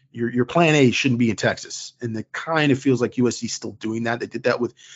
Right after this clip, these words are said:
Clay Helton. I mean, their, their plan A, plan B, and plan C, and plan Z was basically in Texas in, in, in a lot of these situations.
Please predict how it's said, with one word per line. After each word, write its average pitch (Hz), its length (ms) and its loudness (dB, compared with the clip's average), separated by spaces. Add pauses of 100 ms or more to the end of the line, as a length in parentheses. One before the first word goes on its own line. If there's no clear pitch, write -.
(120)
Clay 110 180 -4
Helton. 143 580 2
I 123 40 -2
mean, 139 120 4
their, 143 160 4 (160)
their 131 140 0
plan 170 320 4
A, 151 160 6
plan 143 300 0
B, 143 120 0
and 127 80 0
plan 139 280 0
C, 139 200 -2
and 110 80 -2
plan 127 260 -2
Z 113 340 0
was 98 180 -2
basically 107 520 -2
in 95 80 -10
Texas - 440 -8
in, 101 160 -8
in, 113 200 -8
in 107 120 -12
a 101 40 -12
lot 117 200 2
of 104 60 -4
these 95 100 -12
situations. 101 600 -10